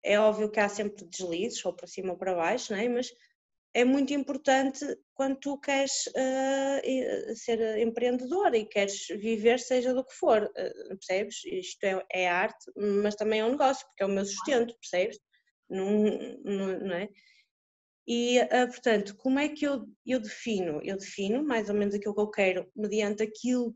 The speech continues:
que eu olho e vejo como um ideal de vida, estás a perceber? Eh, tendo como ideia fixa, eu não quero ter uma vida deprimente,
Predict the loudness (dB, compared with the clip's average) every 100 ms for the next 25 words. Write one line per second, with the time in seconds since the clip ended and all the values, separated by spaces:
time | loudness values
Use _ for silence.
0 | -10 0 6 6 6 0 _ -4 0 2
1 | 4 2 2 -2 -6 -6 -4 -4 -4 0
2 | 0 0 -4 -4 -2 0 0 -2 -2 -2
3 | 0 0 -4 -8 -4 -4 -2 -4 -6 _
4 | _ _ -12 -10 -10 -6 -4 -4 -6 -20
5 | _ _ -4 -2 -2 -8 0 2 4 0
6 | 0 0 2 0 2 2 2 0 -6 -6
7 | -4 0 -2 0 0 2 2 0 0 -2
8 | 0 0 -2 -4 -6 -2 0 0 0 -4
9 | -6